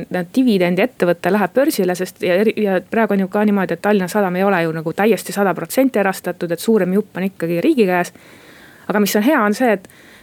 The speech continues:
kuna riigil on, äh, huvi saada sealt dividendi, siis noh, tead ka aktsionär, äh, tal on ka lootus saada dividendi, sest muidu on ka niimoodi, et sada protsenti erastust siis võib juhtuda sul selline asi, et, äh, sul,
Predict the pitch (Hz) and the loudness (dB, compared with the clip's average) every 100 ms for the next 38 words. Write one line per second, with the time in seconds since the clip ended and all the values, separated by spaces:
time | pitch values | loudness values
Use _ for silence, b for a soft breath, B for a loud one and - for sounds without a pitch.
0 | - 214 240 285 226 214 214 202 196 208 | -2 2 4 4 2 2 0 0 -2 0
1 | 302 240 196 247 202 190 190 - 330 240 | 2 2 2 0 2 0 -2 0 2 2
2 | 214 208 196 208 - 202 - 208 - 214 | 0 0 -4 -6 -8 -12 -6 -6 -2 0
3 | 247 - 196 170 165 B B 170 170 160 | 0 0 0 0 -4 B B -4 -2 -2
4 | 190 196 214 254 220 - - 160 165 180 | 0 0 2 2 2 -2 -6 -4 -4 -2
5 | 180 165 165 165 - 190 180 180 185 202 | -2 -2 -4 -8 -6 -2 -2 -2 0 0
6 | 185 175 226 202 185 185 202 226 269 208 | 0 0 0 0 -2 -4 -2 0 0 -2
7 | - 185 - B B B B B B 208 | -4 -8 -10 B B B B B B 0
8 | 196 226 - 185 180 185 190 214 208 185 | 2 2 0 0 0 0 0 2 2 0
9 | 190 196 190 180 - 185 180 180 185 190 | -2 -2 -2 -2 -6 -4 0 -2 -2 -2